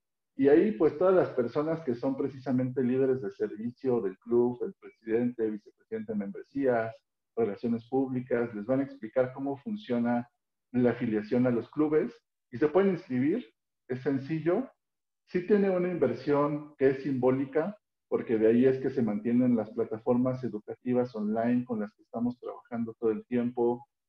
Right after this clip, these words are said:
las certificaciones que nos acreditan a nivel internacional, las convenciones internacionales, materiales, acceso a capacitaciones y muchas otras cosas más. Pero, pues, quizá en un Starbucks una tarde te gastes mucho más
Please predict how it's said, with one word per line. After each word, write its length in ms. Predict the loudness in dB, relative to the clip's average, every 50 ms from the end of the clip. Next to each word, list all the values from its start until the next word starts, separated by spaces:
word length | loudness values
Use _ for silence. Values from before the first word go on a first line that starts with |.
| _ _ _
las 220 | -2 0 0 0 0
certificaciones 920 | -4 -4 -6 -8 -16 -18 -12 -10 -8 -8 -4 -2 0 0 2 0 -2 -4
que 100 | -4 -4
nos 220 | -4 -4 -6 -6 -12
acreditan 460 | -12 -10 -8 -8 -8 -6 -6 -6 -4
a 60 | -4
nivel 280 | -4 -4 -4 -4 -6 -6
internacional, 840 | -8 -10 -16 -20 _ _ _ _ -12 -6 -2 0 0 0 0 -2
las 140 | -2 -6 -8
convenciones 640 | -10 -10 -10 -10 -10 -10 -10 -8 -6 -6 -6 -6 -8
internacionales, 1040 | -12 -12 -14 -16 _ _ _ _ -14 -8 -6 -4 -4 -4 -4 -4 -4 -4 -6 -6 -10 _ _ _ _ _ -8
materiales, 800 | -6 -6 -6 -6 -8 -4 0 0 0 2 2 0 0 -2 -4
acceso 340 | -10 -18 _ -20 -20 -20 -20
a 40 | -20
capacitaciones 720 | -20 -20 _ _ _ _ _ _ -6 -4 -4 -4 -4 -6
y 60 | _ -12
muchas 240 | -12 -12 -14 -18
otras 180 | -20 _ _ _
cosas 260 | _ _ -16 -14 -10
más. 220 | -8 -8 -8 -8 -10 _ _ _ _ _ _ _ _ _ _ _ _ _ _ -2
Pero, 560 | 0 2 4 4 4 4 4 2 0 -2 -6
pues, 180 | -10 -10 -10 -12 _
quizá 360 | _ -12 -4 -2 0 2 2
en 120 | 2 2 2
un 180 | 0 0 -2
Starbucks 640 | -4 -2 -2 -2 -2 -2 -4 -8 -10 _ _ _ -6
una 200 | -4 -2 -2 -2
tarde 280 | -2 -2 -2 -2 -2 -4
te 120 | -6 -8
gastes 320 | -10 -10 -10 -14 -18 -18 -16
mucho 240 | -16 -16 -12 -8
más 200 | -6 -6 -6 -6